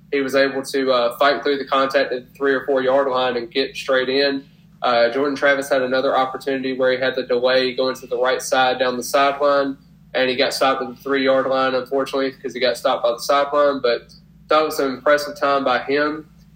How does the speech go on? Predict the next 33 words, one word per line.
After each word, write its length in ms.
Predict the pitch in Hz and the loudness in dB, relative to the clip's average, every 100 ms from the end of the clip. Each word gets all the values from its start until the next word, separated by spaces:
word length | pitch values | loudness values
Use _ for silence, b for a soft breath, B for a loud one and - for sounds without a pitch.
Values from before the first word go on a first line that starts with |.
| - - 117 | -20 -6 0
Don't 200 | 117 160 | 2 2
know 160 | 156 | 0
what 340 | 131 139 147 156 | 0 0 0 2
we're 80 | |
gonna 240 | 147 139 131 | 0 0 0
do 260 | 139 139 | 0 0
with 160 | 135 131 | -2 -6
the 80 | 127 | -4
tight 280 | 139 131 135 | 0 2 2
ends 260 | 135 131 | -2 -4
at 80 | - | -6
the 100 | 135 | -4
end 140 | 131 | -4
of 60 | 123 | -6
the 60 | 120 | -6
year. 500 | 135 139 135 - - | -2 0 -2 -6 -10
Um, 560 | - 117 117 117 117 117 - - - - B - | -2 2 2 0 -4 -14 -20 -20 -20 -20 B -10
in 100 | 127 | -6
terms 280 | 147 151 151 | 0 0 0
of 80 | 143 | 0
going 260 | 147 139 | 0 0
pro, 340 | - 143 147 135 | 2 4 4 2
I'm 80 | - | 0
kinda 260 | 139 143 | 2 0
scared 380 | - - 139 135 | -2 0 2 2
about 200 | 131 123 | 0 0
Jashaun 380 | 139 135 139 131 | 0 0 0 0
Corbin 300 | 143 139 139 | 0 0 -2
at 100 | 135 | -4
this 160 | 135 | -4
moment. 380 | 139 143 143 - - - | -2 0 -2 -4 -10 -4
Uh, 280 | 113 101 110 | -2 -2 -2
he 260 | 123 123 | -6 -10